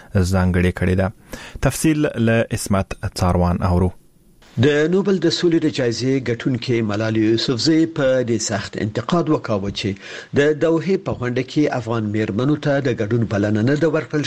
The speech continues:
Speaker 2: شوې او له ملګرو ملتونو یې وغوښتل چې خپله لاره بدله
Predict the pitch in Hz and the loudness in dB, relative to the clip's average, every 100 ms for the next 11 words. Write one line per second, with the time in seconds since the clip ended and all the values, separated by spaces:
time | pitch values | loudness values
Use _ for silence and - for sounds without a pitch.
0 | - 139 147 147 - - - 131 123 127 | -2 0 -2 -4 -10 -12 -2 0 2 2
1 | 156 165 190 165 104 101 - 117 107 107 | 2 2 2 2 0 -4 -4 -2 0 -2
2 | 113 - 107 - 117 113 - 123 113 117 | -4 -4 -6 -2 -2 -2 -2 0 2 2
3 | 131 135 123 117 117 104 | 2 0 0 -2 0 -2